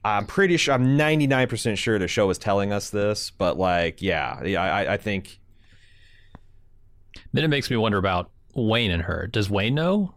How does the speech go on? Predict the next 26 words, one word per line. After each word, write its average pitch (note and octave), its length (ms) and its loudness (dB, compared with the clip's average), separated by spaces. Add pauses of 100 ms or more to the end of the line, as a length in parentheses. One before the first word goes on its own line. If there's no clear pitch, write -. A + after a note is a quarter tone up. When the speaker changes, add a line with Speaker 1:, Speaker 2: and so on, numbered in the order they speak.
(440)
Speaker 2:
that D3+ 160 0
this D3 180 0
is C3+ 180 0
not C3+ 240 2
his B2 340 2
biological A#2+ 680 0
daughter? D3+ 460 0 (540)
I B2+ 60 -2
mean, A2 440 0
Speaker 1:
<sighs> - 40 -20
see, G3 320 -2
that's A#3 240 0
the G#3+ 60 -4
thing. F#3 200 0
Speaker 2:
it's B2+ 80 -2
no C#3 80 2
Speaker 1:
Dot's F3+ 160 0
so - 60 2
Speaker 2:
real F3+ 100 2
Speaker 1:
manipulative A#2+ 400 2
Speaker 2:
indication. C#3 200 2
Speaker 1:
that A#2 100 2
I A#2 120 2
could A2 180 -4
see B2 260 0
her, G#2+ 720 2